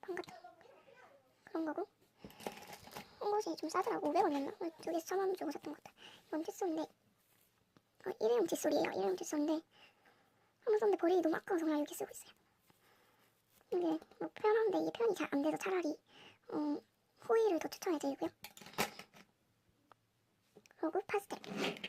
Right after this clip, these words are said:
음, 파스텔인데 저는 이걸 정말 많이 쓰고요. 이거는 뭐 케이크? 그럴 때는 살, 진짜 이거는 가끔 쓰는 파스텔들. 이건 진짜 많이 쓰는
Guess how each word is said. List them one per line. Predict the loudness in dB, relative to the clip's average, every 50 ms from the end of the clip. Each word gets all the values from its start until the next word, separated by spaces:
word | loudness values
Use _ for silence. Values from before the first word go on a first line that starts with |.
| -8 -2 0
음, | 0 0
파스텔인데 | 0 -2 -2 0 0 0 0 0 -2 -4 -6 -4
저는 | -2 0 2 2 0 0 -2 -4 -2
이걸 | -2 0 2 2 0 0 -2 -4 -4 -4
정말 | -2 0 0 0
많이 | 0 -2 -4
쓰고요. | -4 -8 -6 -6 -6 -6 -8 -12 -20 -20 -20 -12 -10 -8 -8 -8 -12 -20 _ _ _ _ -20 -20 -20 _ _ -18 -18 -18 _ -14 -6
이거는 | -2 0 0 2 2
뭐 | 2 2 2 2 0 -2 -4 _ _ _ _
케이크? | -4 -4 -4 -2 -2 -4 -4 -4 -6 -12 -18 -16 -16 -16 -16 -16 -16 -4
그럴 | -2 0 0 0
때는 | -2 -4 -4 -4 -2
살, | -4 -4 -4
진짜 | -4 -4 -2 -2 0 0
이거는 | 0 0 0 0
가끔 | -2 -4 -4 -2 -2 -2
쓰는 | 0 0 -2
파스텔들. | -2 -2 -4 -6 -8 -8 -8 -8 -6 -6 -4 -4 -6 -6 -10 -18 -20 -20 _ _ _ -6
이건 | -4 -4 0
진짜 | 0 0 0 0
많이 | 0 -2 -2
쓰는 | -4 -4 -4 -4 -4